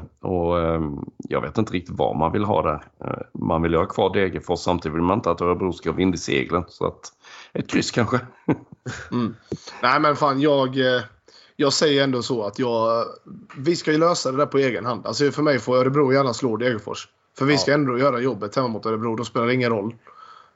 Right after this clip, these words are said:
Speaker 2: Eh, och jag, som jag sa, jag tror att... Alltså, inte bara för att vi vann, men just att det är Toto Antonsson som gjorde mål. Det tror jag kommer vara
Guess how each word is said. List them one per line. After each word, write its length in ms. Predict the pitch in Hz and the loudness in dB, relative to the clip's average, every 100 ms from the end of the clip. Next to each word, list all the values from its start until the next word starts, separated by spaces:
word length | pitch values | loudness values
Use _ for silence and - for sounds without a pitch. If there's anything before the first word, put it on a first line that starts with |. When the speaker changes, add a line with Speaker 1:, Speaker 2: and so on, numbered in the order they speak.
| - | -4
Speaker 2:
Eh, 480 | 117 110 113 113 110 | 0 2 2 2 2
och 100 | 131 | 4
jag, 420 | 143 143 131 - | 4 4 0 -4
som 100 | - | -2
jag 100 | 135 | 0
sa, 280 | 131 123 123 120 | 2 2 0 0
jag 220 | 135 123 | 0 2
tror 320 | 151 147 120 | 2 2 2
att... 220 | 110 113 - - _ _ _ - - - | 0 -4 -20 -20 _ _ _ -20 -20 -14
Alltså, 160 | - 175 | -2 0
inte 160 | 185 175 | 2 2
bara 220 | 220 220 | 2 2
för 120 | - | 0
att 80 | 143 | -2
vi 40 | |
vann, 320 | 143 165 123 | 0 0 0
men 280 | 160 160 160 | -4 -2 0
just 220 | 185 - | 0 0
att 80 | 131 | 0
det 80 | 170 | 0
är 40 | |
Toto 400 | 147 - - - | 0 -2 -4 -2
Antonsson 460 | 120 160 - 110 113 | -2 -2 -2 -6 -6
som 140 | 123 | -2
gjorde 140 | 135 131 | 0 0
mål. 480 | 117 139 120 98 113 - | 0 -2 -2 -2 -6 -2
Det 140 | 135 | -2
tror 180 | 135 151 | 2 0
jag 100 | 127 | 2
kommer 220 | 120 120 | 0 0
vara 280 | 123 120 | 2 2